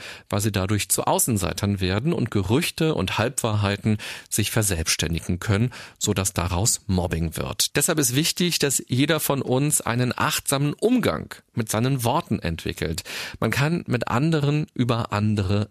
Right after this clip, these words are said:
reden. Das kann hilfreich sein, um Situationen zu verstehen und Lösungen für Konflikte zu entwickeln. Das geht aber nur,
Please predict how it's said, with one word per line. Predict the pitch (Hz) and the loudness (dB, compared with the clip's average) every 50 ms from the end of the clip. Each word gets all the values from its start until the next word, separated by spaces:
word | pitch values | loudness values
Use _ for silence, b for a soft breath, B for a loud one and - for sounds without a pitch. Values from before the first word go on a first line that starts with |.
| _ - 95 | _ -6 -2
reden. | 92 95 92 85 80 - 80 76 - _ | 0 0 0 0 0 -2 -6 -6 -8 _
Das | - - - - | -10 -10 -6 -2
kann | - 98 | -2 0
hilfreich | 95 117 180 226 - - 90 175 160 | 2 2 2 2 2 0 0 0 0
sein, | - - 139 135 143 151 B B B B B B B | 0 0 2 0 0 -2 B B B B B B B
um | - 110 113 117 110 - | -2 0 2 2 0 0
Situationen | - 107 113 - - 107 101 95 - - 110 110 107 104 | 0 -2 -2 0 0 0 2 2 0 2 2 2 2 2
zu | - - | 0 0
verstehen | - 90 90 - - - - 104 113 131 151 170 170 170 - | -2 -2 0 0 -2 0 0 0 0 2 2 0 0 0 0
und | 80 95 92 - | 0 0 -2 -2
Lösungen | - 92 95 98 107 127 143 147 147 139 127 127 127 127 | -2 0 2 4 4 4 4 2 2 0 0 0 0 -2
für | - - 104 92 | -2 -2 -2 -2
Konflikte | - - 90 87 - - 113 147 - - 208 196 | 0 -2 -4 -4 -2 -2 -2 -2 0 -2 -2 -2
zu | - - 175 | -2 0 0
entwickeln. | 139 135 147 135 147 139 - 160 165 180 B B B B B B B B - | 0 -2 0 -2 -2 -2 0 0 0 0 B B B B B B B B -4
Das | - - - | -4 0 0
geht | 151 - | 2 2
aber | 131 127 123 120 | 2 2 4 4
nur, | 117 113 131 160 190 220 226 | 4 4 6 6 4 4 2